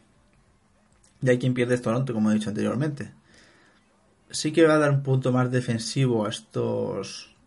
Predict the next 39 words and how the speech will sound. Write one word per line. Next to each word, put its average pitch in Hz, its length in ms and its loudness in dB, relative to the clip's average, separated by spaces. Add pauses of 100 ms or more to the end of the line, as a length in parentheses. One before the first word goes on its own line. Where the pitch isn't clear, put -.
(180)
eh, 98 340 -8 (240)
Toronto 117 300 -2
Raptors, 117 280 -2
los 107 140 -6
cuales, 110 320 -4
bueno, 110 260 -6 (440)
tenían 127 240 0
factores 123 340 -2
ahí 113 480 -2
bastante 120 340 -4
débiles. 127 640 2 (540)
Además, 123 400 0
por 123 160 -6
ejemplo, 120 240 -2 (320)
consiguen 117 320 -4
a 110 100 0
Danny 113 280 0
Green 117 240 0
en 107 80 2
el 107 80 -2
puesto 110 260 -4
de 104 80 -2
escoltas, 127 580 0
que 113 140 -4
por 107 160 -6
lo 117 60 -4
menos - 240 -8 (100)
ahí 127 400 2 (540)
no 113 240 -2
es - 360 -6
de 117 140 -2
DeMar 110 240 0
DeRozan, 147 420 -2
pero 113 140 -2
tienen 107 160 -2
cubierto 110 320 -2
un 107 80 -2
poco 110 220 -2
eso. 147 360 0